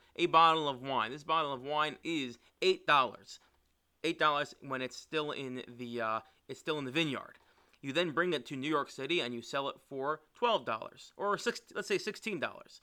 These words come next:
So now you have a, a double your profit. You now have a sixteen dollar bottle of wine. Can you make the argument, "Well, you know, it took, it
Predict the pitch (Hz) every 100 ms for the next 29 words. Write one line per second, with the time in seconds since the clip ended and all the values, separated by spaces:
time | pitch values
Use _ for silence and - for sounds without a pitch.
0 | - - 147 156 165 147 147 143 139 131
1 | 113 - 127 120 143 135 135 147 160 190
2 | 151 143 120 - 220 - 156 135 131 123
3 | 127 123 123 120 147 123 - _ _ _
4 | - _ - 202 240 214 196 196 214 175
5 | 165 131 123 139 143 147 165 139 180 -
6 | -